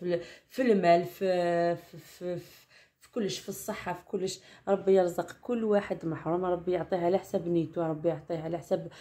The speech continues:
الحاجه اللي بغاها ولا الحاجه اللي يستحقها. هذا ما كان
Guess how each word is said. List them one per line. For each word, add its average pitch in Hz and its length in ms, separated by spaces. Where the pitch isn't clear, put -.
الحاجه 196 320
اللي 180 140
بغاها 170 340
ولا 170 180
الحاجه 170 320
اللي 165 160
يستحقها. 160 680
هذا 180 240
ما 151 140
كان 208 260